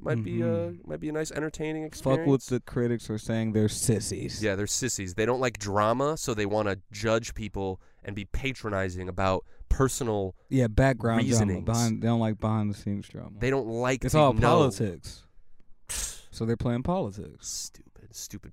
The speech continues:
Speaker 1: politics. Stupid politicians and their movie reviews.
Speaker 2: Yeah.
Speaker 1: Don't
Speaker 2: Thirty-six,
Speaker 1: listen.
Speaker 2: thirty-six percent, bro.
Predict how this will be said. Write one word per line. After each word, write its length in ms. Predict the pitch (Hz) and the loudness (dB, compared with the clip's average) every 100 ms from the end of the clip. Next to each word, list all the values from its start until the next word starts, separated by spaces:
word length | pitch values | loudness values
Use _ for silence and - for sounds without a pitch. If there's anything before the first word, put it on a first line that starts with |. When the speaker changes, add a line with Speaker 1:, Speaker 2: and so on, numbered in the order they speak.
| - | -10
Speaker 1:
politics. 760 | - - - - - - - - - - | -10 -10 -14 -14 -14 -16 -20 -20 -20 -16
Stupid 400 | - 160 110 78 | -6 -4 -2 -2
politicians 640 | - 95 87 101 90 101 | 0 0 0 -6 -4 -4
and 100 | 95 | -4
their 140 | 95 87 - - - - _ - 101 | -4 -6 -10 -20 -20 -20 _ -20 -10
movie 300 | 101 104 98 | -2 -2 -2
reviews. 640 | 90 87 92 87 87 - 110 | -4 -4 -4 -6 -6 -10 -12
Speaker 2:
Yeah. 60 | - - - - - - _ _ - | -16 -16 -20 -20 -20 -20 _ _ -6
Speaker 1:
Don't 120 | - 165 180 | 2 2 4
Speaker 2:
Thirty-six, 120 | 190 | 2
Speaker 1:
listen. 300 | 143 - - | 0 -2 -8
Speaker 2:
thirty-six 440 | - 131 127 98 - | -4 -2 -4 -10 -12
percent, 280 | - - - | -18 -18 -16
bro. 220 | 104 87 | -16 -16